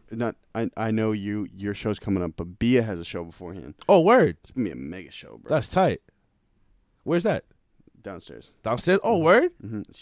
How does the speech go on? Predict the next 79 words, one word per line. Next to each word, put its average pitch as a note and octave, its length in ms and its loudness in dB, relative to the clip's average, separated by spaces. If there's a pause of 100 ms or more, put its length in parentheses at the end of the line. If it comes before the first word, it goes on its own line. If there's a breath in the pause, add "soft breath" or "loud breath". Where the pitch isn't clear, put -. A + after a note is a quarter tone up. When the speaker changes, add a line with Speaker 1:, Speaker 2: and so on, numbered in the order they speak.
Speaker 1:
huge. A2 400 -10 (1200 soft breath)
Speaker 2:
Oh, G3 140 10
that's A3 140 12
the G#3+ 80 0
one G#3+ 80 6
with E3+ 160 4
Grunge F3+ 400 6
and D#3+ 100 -2
Pistola. E3+ 720 4
And D3+ 80 -4
Speaker 1:
Huge, C3 440 4
tons B2 200 0
of A2 80 2
openers, G#2+ 560 -4
yeah. F#2+ 260 -8
Speaker 2:
Oh, G2+ 160 -6
wow, G2+ 240 -4
yeah, G#2 260 -4
I'm G#2+ 80 -8
definitely C3 180 -6
gonna G#2 60 -4
be F#2+ 80 -8
there E2+ 100 -10
for E2 120 -16
that. C#2 200 -14 (520 soft breath)
But A#2+ 100 -2
yeah, G3+ 120 2
you D#3 60 0
know D3+ 80 -2
what D#3 60 2
I - 20 0
mean? E3 60 -2
It's C#3 100 -6
like, C#3+ 120 -6
the B2+ 60 -14
fact F3 220 -2
that B2+ 100 -4
Bia D3+ 220 -2
can A2 120 -10
come B2 160 -4
from A#2+ 120 -2
L A2 220 -2
A C#3 80 2
and A2+ 100 -4
come G#2 140 -8
back G#2+ 180 -4
home G#2+ 240 -6
and F2 80 -8
do G2+ 80 -6
a F#2 40 -6
show A2 200 -6
and E2+ 80 -6
it E2+ 40 -10
sells G#2 240 -8
out, G#2+ 80 -8
that's B2 180 -12
fucking G3 260 -12
amazing. C4 360 -12
Speaker 1:
I - 80 -14
don't G#2+ 80 -12
know G#2+ 80 -12
if G2+ 80 -20
it's E2 120 -20
sold E2+ 160 -10
out, D#2 80 -14
but D#2+ 100 -12
I F2 80 -8
think F#2+ 180 -6
it B1+ 100 -8
will. D2 260 -12 (100)
Speaker 2:
Oh, G3+ 120 -10
yeah, G#3+ 220 -6
but F2 160 -8
it's, F2 300 -14
it's - 160 -14
fucking, D3+ 280 -8
that's B2+ 180 -10
fucking, D3 200 -14
like, D#3+ 200 -12